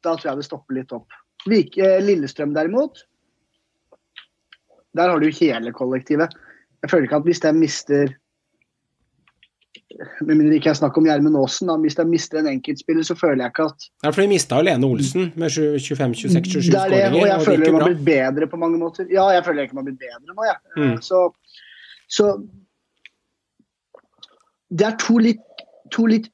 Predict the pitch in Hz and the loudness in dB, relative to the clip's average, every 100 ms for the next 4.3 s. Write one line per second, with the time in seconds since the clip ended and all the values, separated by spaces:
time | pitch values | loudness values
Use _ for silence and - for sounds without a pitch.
0 | 226 190 147 135 135 185 175 139 - 165 | 0 2 4 2 -2 -2 -2 -2 -6 -2
1 | 165 170 151 214 196 208 165 165 180 - | -2 -2 -2 -2 0 0 0 0 -2 -6
2 | _ _ _ _ _ _ _ _ _ - | _ _ _ _ _ _ _ _ _ -10
3 | 180 190 - 185 135 165 170 165 - 156 | -8 -8 -2 -2 0 0 2 -2 -2 -2
4 | 147 190 214 | 0 0 0